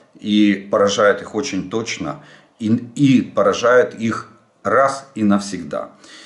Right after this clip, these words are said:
Так, тринадцатого апреля две тысячи двадцать второго года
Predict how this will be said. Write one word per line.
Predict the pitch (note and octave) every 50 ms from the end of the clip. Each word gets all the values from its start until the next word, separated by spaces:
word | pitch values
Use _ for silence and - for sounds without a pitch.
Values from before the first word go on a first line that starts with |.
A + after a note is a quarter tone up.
| - - - _ _ -
Так, | C#3+ C#3+ D3 D3 - - -
тринадцатого | - C3+ A#2+ A#2+ A#2+ A2+ - - - - G#2+ G2+ G2 G2+
апреля | G2 G2+ G2+ F#2+ F#2+ G#2 G#2 F#2+ F#2 F2 E2+ E2 D#2+ - - -
две | D#2+ F#2 G2+
тысячи | F#2+ G#2 G2+ G2+ - - -
двадцать | F#2 E2+ F2+ - - - -
второго | - - F#2+ F#2+ F2+ F2+ F2+ E2
года | E2+ A#2 C#3 C#3+ D3 D3+ D#3 D3+ - -